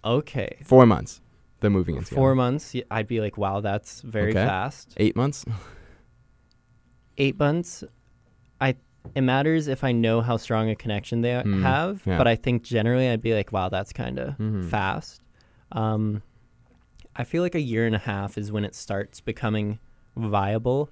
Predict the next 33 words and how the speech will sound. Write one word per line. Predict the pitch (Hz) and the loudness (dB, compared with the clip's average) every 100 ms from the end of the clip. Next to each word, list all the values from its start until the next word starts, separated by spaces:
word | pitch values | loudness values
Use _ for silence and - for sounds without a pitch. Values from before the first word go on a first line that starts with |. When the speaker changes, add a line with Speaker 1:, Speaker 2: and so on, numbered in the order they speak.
| 95 | -2
Speaker 2:
Okay, | 120 131 101 220 | -2 -2 -2 0
Speaker 1:
Two | 123 | 0
Speaker 2:
yeah. | |
Speaker 1:
years | 123 131 127 | 0 -2 -4
is | 113 | -8
probably, | - 104 107 110 107 | -4 -4 -4 -4 -4
like, | 104 92 - | -4 -6 -10
the, | 104 98 104 - _ _ _ - | -8 -6 -8 -10 _ _ _ -6
"Yeah, | 107 92 - | -4 -4 -6
we've | 98 98 104 | -6 -8 -6
made | 110 117 123 | 0 2 2
it | 123 - | 0 -4
through | 123 110 | -2 0
this | 110 - | 0 2
long | 113 104 | 2 4
Speaker 2:
Mm-hmm. | 98 | 2
Speaker 1:
together. | - 101 101 101 - | 0 -2 -2 -2 -4
We | 107 98 | -4 -2
know | 104 101 | 0 0
that | 98 95 | -2 -2
we're | 98 | -6
committed | - 110 113 107 | -4 -2 0 -2
to | - 104 | -4 -8
each | 98 104 | -6 -6
other. | 104 101 | -2 -4
This | 98 98 - | -4 -8 -8
is | 95 | -10
something | 92 95 98 95 | -6 -6 -4 -4
that | 87 78 - _ _ _ - | -6 -10 -16 _ _ _ -8
we | |
can | - 98 | -6 -6
see | - 98 92 - | -6 -6 -6 -10
extending | - - 95 95 95 | -10 -6 -2 -2 -4